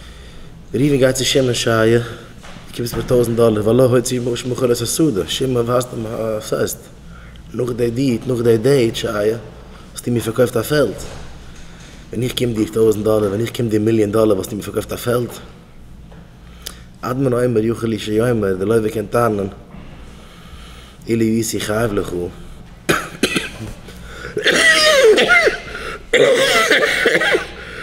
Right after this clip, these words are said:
אלי, ווי זי חייב, לכו. אוי, אוי, קום מיר די טאקע געלט. אוי, לכו, לפרעה,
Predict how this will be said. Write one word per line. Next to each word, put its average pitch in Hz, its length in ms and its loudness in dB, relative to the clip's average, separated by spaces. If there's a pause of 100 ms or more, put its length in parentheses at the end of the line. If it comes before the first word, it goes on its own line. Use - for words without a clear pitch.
(4000)
אלי, 120 140 0
ווי 117 100 2
זי 113 160 -2
חייב, 110 280 -4
לכו. 98 260 -2
אוי, 117 220 0
אוי, 120 120 -2
קום 127 160 -2
מיר 117 100 0
די 107 60 -2
טאקע 110 220 -4
געלט. 104 360 0
אוי, 113 140 -2
לכו, 110 200 -4
לפרעה, 110 380 -4